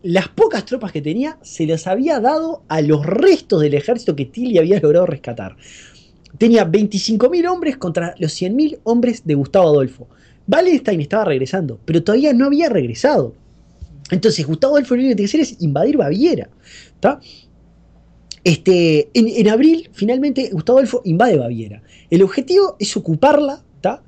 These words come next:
Este, y, y desde Baviera, el tipo tiene un camino directo a Viena. O sea, el plan es conquistar Baviera y después de ahí conquistar Austria y terminar la guerra, ¿tá? El quince de abril, en el río Lech, ¿tá?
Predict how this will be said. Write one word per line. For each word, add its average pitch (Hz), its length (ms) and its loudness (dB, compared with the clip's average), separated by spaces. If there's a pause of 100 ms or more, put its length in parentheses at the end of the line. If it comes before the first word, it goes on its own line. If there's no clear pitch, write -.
(240)
Este, 170 460 -6
y, 220 160 -6 (140)
y 196 140 0
desde 190 340 2
Baviera, 247 520 2
el 185 140 -8
tipo 240 240 0
tiene 277 160 -2
un 254 80 -2
camino 220 220 -2
directo 214 280 0
a 170 40 4
Viena. 185 360 2 (160)
O - 300 -20
sea, 160 160 0
el 143 100 0
plan 214 220 2
es 127 140 -6
conquistar 147 460 -2
Baviera 330 440 2
y 185 60 -4
después 165 260 -4
de 185 60 0
ahí 254 180 -2
conquistar 160 420 -2
Austria 240 300 0
y - 20 -8
terminar 151 280 0
la 135 100 0
guerra, 104 280 -8 (220)
¿tá? 294 240 -2 (960)
El 156 240 -2
quince 254 320 2
de 175 60 4
abril, 175 380 2 (340)
en 151 100 0
el 147 140 2
río 220 240 4
Lech, - 520 0 (380)
¿tá? - 220 -6